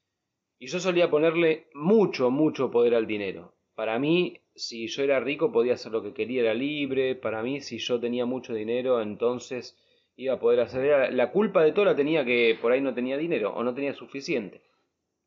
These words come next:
Esa era, eh, mi, mi creencia cuando le ponía el poder al dinero. Y se lo ponía mucho.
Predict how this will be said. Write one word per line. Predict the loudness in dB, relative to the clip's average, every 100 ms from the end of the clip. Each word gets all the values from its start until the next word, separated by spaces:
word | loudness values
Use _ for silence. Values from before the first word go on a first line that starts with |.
| _ _ _ _ _ _
Esa | -16 -6 -2
era, | 0 0 -2 -6 _ _
eh, | -18 -16 -18 _ _ _ _ _ _ _ -20
mi, | -18 -14 -12 -12 -14 -20 _ _
mi | -10 -8
creencia | 0 0 0 -4 -6 -6 -6 -16 _ _ _ _ _ _ _ _
cuando | -16 -10
le | -10
ponía | -8 -4 -4
el | -4
poder | -6 -4
al | -6
dinero. | -8 -12 -14 -16 _ _ _ _ _ _ _ -20 _ _ _
Y | -14
se | -8
lo | -4
ponía | -2 0
mucho. | 0 0 -2 -12